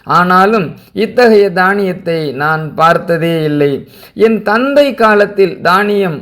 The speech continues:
ரொம்பவும் பெரிதாக விளைந்தது, மிக அதிகமாக மாவும் இருந்ததென்று அவர் சொல்ல கேட்டிருக்கிறேன். நீங்கள் அவரை விசாரிப்பது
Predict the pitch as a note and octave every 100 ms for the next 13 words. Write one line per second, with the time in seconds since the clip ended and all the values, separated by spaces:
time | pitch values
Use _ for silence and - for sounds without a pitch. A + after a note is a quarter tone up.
0 | - C#3+ F#3 G#3 G#3+ G#3 G#3+ F#3 G3 G#3+
1 | G#3 G#3 G3+ F3+ - D3 F#3 G3 F3 D#3+
2 | D#3+ D3 - - - _ E3+ G#3 G#3+ A#3
3 | E3 F3+ A3+ A3 G3+ G3 G3 F3 D3+ F3
4 | G#3+ A3 G#3+ F3 F#3 F3+ E3 D#3+ F3+ G#3
5 | F#3+ - - - - G#3 G#3+ G3+ - A#3
6 | B3 B3+ B3+ A3 - G3+ G3+ F#3+ F3+ -
7 | D3+ D3+ D3 C#3 - - _ A3+ A#3 A3
8 | G3+ - F3+ G#3+ B3 B3 A3+ G#3+ G3 F#3+
9 | A3+ A3 G#3 - G3 F3+